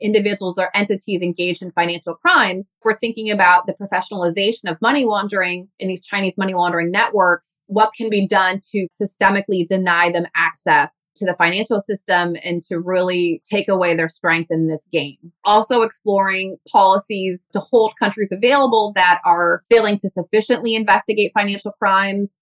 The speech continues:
or failing to really be collaborative when it comes to information exchange for financial investigations.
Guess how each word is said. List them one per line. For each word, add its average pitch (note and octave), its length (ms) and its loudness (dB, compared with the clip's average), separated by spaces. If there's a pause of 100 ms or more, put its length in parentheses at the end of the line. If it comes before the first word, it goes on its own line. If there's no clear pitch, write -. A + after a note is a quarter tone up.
or F3+ 360 2 (140)
failing G#3 540 2 (120)
to F#3+ 400 -2
really G3 500 -2
be F#3+ 560 -2 (140)
collaborative F#3 720 4
when F3+ 120 -6
it F3 100 -8 (100)
comes F#3 260 -2
to - 120 -4
information F3+ 540 -4
exchange E3+ 480 -6
for E3+ 180 -4
financial E3+ 380 -2
investigations. - 1040 -8